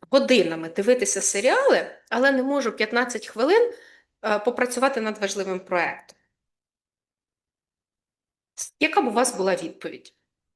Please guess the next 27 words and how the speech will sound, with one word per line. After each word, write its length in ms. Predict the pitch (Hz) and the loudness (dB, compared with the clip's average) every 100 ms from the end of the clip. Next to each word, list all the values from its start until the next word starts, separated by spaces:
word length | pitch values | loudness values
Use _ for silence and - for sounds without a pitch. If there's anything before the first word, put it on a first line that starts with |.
| _ _ _ _ _ _ - | _ _ _ _ _ _ -4
Якби 280 | 214 202 269 | -2 0 0
це 120 | 208 | 0
була 220 | 196 190 | 0 0
дійсно 400 | 175 202 - 180 | 0 -4 -2 -4
лінь, 280 | 175 247 285 | -4 -6 -6
ви 140 | 185 226 | -4 -4
б 80 | 180 | -2
нічого 520 | 196 196 208 196 185 | -4 -2 -2 -2 -4
не 160 | 170 | -6
робили. 440 | 160 147 143 139 143 - - - - - - | -8 -8 -10 -10 -12 -18 -20 -20 -20 -20 -4
Але 300 | 185 208 208 170 208 - - | 0 2 0 -2 -6 -14 -8
насправді 560 | 196 - 254 320 226 | -8 0 0 2 0
ви 160 | 180 247 | 0 2
активні, 640 | 240 - - 202 160 156 | 2 -4 -4 -4 -4 -8
ви 200 | 160 208 | -4 -2
щось 420 | 214 - 190 - | 0 0 0 -2
робите, 460 | - 180 180 - 156 | 0 0 -2 -6 -6
ви 120 | 180 | -4
перевіряєте 800 | - 285 277 226 214 240 240 226 | 0 2 2 2 2 2 0 -2
новини, 640 | 220 208 170 180 170 165 160 - - - | -4 -2 0 2 2 -2 -8 -16 -18 -6
ви 220 | 175 233 | 0 0
відповідаєте 920 | 226 233 220 208 180 208 240 240 240 | -2 -4 -4 -4 0 2 2 2 0
на 100 | 208 | -4
повідомлення, 920 | 214 226 214 196 175 190 190 175 170 | -2 -4 -4 -4 0 0 0 -2 -4
можете 400 | 165 226 277 - | -2 -2 0 0
з 20 | |
задоволенням 840 | 214 220 202 180 233 247 214 196 | 2 2 0 0 0 0 0 -6